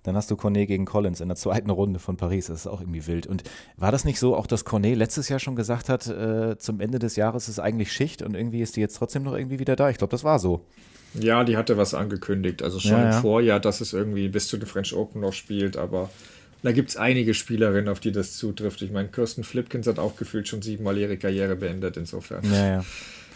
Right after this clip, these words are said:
Speaker 1: Aber ansonsten hast du schon recht, hier ist schon, äh, echt ganz gut was drin in dem Viertel. Ich glaube übrigens, äh, um an das anzuschließen, was du gesagt hast zu Muchova gegen, äh, Sakkari, ich glaube, dass Muchova, ähm,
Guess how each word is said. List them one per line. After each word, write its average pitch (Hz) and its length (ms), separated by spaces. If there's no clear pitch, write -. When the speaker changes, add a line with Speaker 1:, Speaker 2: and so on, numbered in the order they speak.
Speaker 1:
Aber 123 200
ansonsten 123 380
hast 123 140
du 123 60
schon 113 120
recht, 113 220
hier 104 160
ist 120 120
schon, 113 400
äh, 65 260
echt 104 260
ganz 113 220
gut 123 160
was 107 160
drin 127 160
in 104 100
dem 90 140
Viertel. 101 420
Ich 151 240
glaube 131 380
übrigens, 110 720
äh, 107 640
um 104 220
an 101 100
das 107 200
anzuschließen, 110 920
was 98 180
du 113 100
gesagt 104 380
hast - 200
zu 101 100
Muchova 101 400
gegen, 90 460
äh, 90 420
Sakkari, 101 560
ich - 220
glaube, 127 340
dass 107 160
Muchova, 107 640
ähm, 92 720